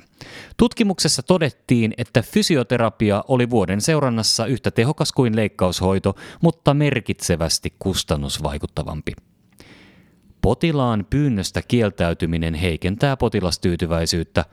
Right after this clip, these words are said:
tuntemattomalla lääkärillä. Yhdysvaltalaistutkimuksen mukaan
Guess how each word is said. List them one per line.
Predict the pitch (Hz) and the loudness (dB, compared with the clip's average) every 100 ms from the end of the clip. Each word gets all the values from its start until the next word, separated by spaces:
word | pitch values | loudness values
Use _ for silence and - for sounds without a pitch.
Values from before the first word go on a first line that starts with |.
| _ - | _ -4
tuntemattomalla | 180 147 82 73 - 78 73 71 | -2 0 -2 -4 -4 -2 -2 -2
lääkärillä. | 76 71 - - - - - _ - - - - | -2 -4 -6 -10 -12 -14 -16 _ -20 -20 -20 -8
Yhdysvaltalaistutkimuksen | - 165 185 131 120 107 101 - 107 - 82 - 73 | 0 0 0 0 0 2 0 0 -4 -2 -4 -2 -2
mukaan | 82 127 151 131 113 | 0 0 0 0 -2